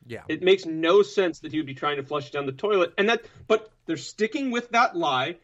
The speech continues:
Speaker 2: because they want to cre-, because this is all priming. That's, it's a completely false and nonsense story, but it is the goal by releasing it is to prime people for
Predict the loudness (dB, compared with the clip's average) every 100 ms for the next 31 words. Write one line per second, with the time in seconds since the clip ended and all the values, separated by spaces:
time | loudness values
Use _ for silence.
0 | _ _ -16 -8 -6 -2 0 0 -2 -2
1 | -2 -2 -6 -14 -10 -12 -10 -2 0 0
2 | -2 -2 0 0 -4 -6 -4 -4 -10 _
3 | _ _ _ _ -2 -2 -6 -6 -8 -8
4 | -14 -10 -10 -8 -6 -2 -2 -2 0 0
5 | 0 -4 -10 -6 -4 -6 -8 -16 _ _
6 | _ _ _ -2 4 4 4 2 0 -4
7 | -6 -4 0 2 2 2 0 -4 _ _
8 | _ _ -2 0 -2 -4 -4 -4 -4 -4
9 | -4 -8 -8 -14 -12 -2 2 2 0 -4
10 | -6 -6 -4 -6 -4 -2 2 2 0